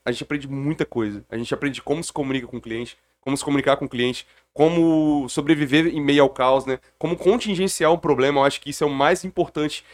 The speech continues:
e é papel fundamental. Se você usa um sistema de R P e quando cai a sua internet, ele para, tem uma coisa muito errada ali acontecendo.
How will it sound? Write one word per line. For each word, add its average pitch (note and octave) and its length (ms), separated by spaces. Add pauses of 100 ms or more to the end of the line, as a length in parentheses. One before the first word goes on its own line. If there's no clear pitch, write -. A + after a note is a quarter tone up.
(240)
e C#3 240
é C3+ 60
papel D#3 260
fundamental. D#3 520
Se - 180
você C#3+ 180
usa G3 200
um F#3+ 40
sistema D#3 340
de C#3 60
R C#3+ 120
P B2+ 260 (340)
e C3+ 180
quando D3 260 (180)
cai D3+ 160
a - 40
sua F3 100
internet, D#3 360
ele C#3+ 120 (100)
para, D3 400 (440)
tem C#3 80
uma C#3+ 80
coisa D#3+ 180
muito E3+ 320
errada D3 340
ali C#3 100
acontecendo. C#3 500